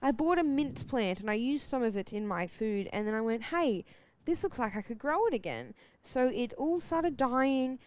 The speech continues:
but there was one little sprout that came to life, and it was going steady, and it was getting bigger, and I watered it every day,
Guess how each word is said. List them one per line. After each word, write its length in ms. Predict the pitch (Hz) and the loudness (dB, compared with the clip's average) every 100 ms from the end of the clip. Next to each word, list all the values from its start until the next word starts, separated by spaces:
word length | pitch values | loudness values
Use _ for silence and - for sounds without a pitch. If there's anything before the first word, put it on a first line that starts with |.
| _ - | _ -4
but 100 | 208 | 2
there 80 | 226 | 4
was 140 | 208 | 4
one 240 | 233 240 | 2 2
little 180 | 240 240 | 4 2
sprout 440 | 233 - 233 202 - | -2 -2 0 0 -2
that 100 | - | -8
came 260 | 208 202 | -6 -6
to 100 | 196 | -6
life, 400 | 185 180 175 - - | -4 -2 -2 -4 -4
and 140 | 214 | -2
it 80 | 208 | -2
was 160 | 220 - | -4 -4
going 300 | 220 208 202 | -2 -2 -2
steady, 340 | 220 202 185 | 0 0 0
and 100 | 202 | -2
it 40 | |
was 160 | 202 196 | -2 0
getting 240 | 226 233 | 2 2
bigger, 240 | 214 262 247 | 0 0 2
and 100 | 185 | 2
I 80 | 180 | 0
watered 460 | 220 285 294 285 | 0 0 2 2
it 180 | 285 277 | 2 0
every 260 | 226 240 247 | 0 0 0
day, 340 | 233 226 | 2 2